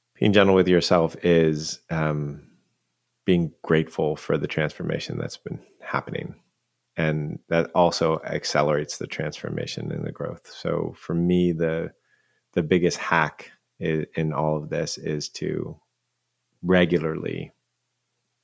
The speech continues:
daily, give yourself gratitude for the transformation that's been happening, that is happening, the little wins of the day, the little ways that you saw things differently that day,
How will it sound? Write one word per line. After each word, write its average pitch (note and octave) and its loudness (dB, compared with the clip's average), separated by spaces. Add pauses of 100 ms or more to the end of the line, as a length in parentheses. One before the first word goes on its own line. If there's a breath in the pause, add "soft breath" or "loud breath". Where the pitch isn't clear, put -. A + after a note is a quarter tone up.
(160)
daily, E2 0 (800 soft breath)
give F2+ 6
yourself E2 2
gratitude D#2 2
for D2+ -2
the D2 -4
transformation D#2 -4
that's G1+ -8
been - -6
happening, - -6
that C#2+ -4
is D2+ -4
happening, D2 -6
the D#2 -6
little D#2+ 0
wins D2 -4
of - -8
the D2+ -8
day, D2 -6
the D2+ -10
little D#2+ -2
ways D2+ -2
that D2+ -4
you D2+ -6
saw D2 -2
things D#2 -6
differently D#2+ -6
that - -8
day, E2 -6